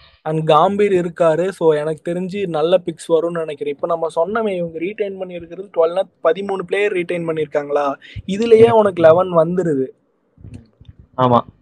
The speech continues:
Speaker 2: நீ சொன்ன
Speaker 1: So,
Speaker 2: மாதிரி தான்,
Speaker 1: இது
Speaker 2: செட் ஆயிடுச்சு.
Speaker 1: ம், ஆமா, செட் ஆயிருச்சு. உனக்கு maybe ஒரு ரெண்டு ஃபாஸ்ட் பவுலர்ல maybe சேஞ்சஸ், உனக்கு ஸ்பின்னர்லாம் நீ கை வைக்கவே முடியாது. வருண் இருக்காரு,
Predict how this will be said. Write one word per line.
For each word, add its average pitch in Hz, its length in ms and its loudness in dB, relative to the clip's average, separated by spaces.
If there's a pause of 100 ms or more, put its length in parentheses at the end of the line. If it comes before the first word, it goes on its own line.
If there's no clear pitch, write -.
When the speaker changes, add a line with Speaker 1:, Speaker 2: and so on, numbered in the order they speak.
(420)
Speaker 2:
நீ 143 100 -2
சொன்ன 151 260 6
Speaker 1:
So, - 60 8
Speaker 2:
மாதிரி 147 120 8
தான், 123 120 4
Speaker 1:
இது 127 200 4
Speaker 2:
செட் 139 200 8 (140)
ஆயிடுச்சு. 170 120 -2
Speaker 1:
ம், 151 500 -6
ஆமா, 170 260 2
செட் 175 340 -4
ஆயிருச்சு. 180 400 2
உனக்கு 170 320 -4
maybe 190 280 -2
ஒரு 180 260 2
ரெண்டு 180 440 -2
ஃபாஸ்ட் 190 340 0
பவுலர்ல 185 400 2
maybe 170 320 -6 (100)
சேஞ்சஸ், 160 540 -8 (240)
உனக்கு 156 300 0
ஸ்பின்னர்லாம் 214 500 6
நீ 214 100 -2
கை 185 240 2
வைக்கவே 180 320 -6
முடியாது. 151 640 -4
வருண் 196 220 -2
இருக்காரு, 175 540 -6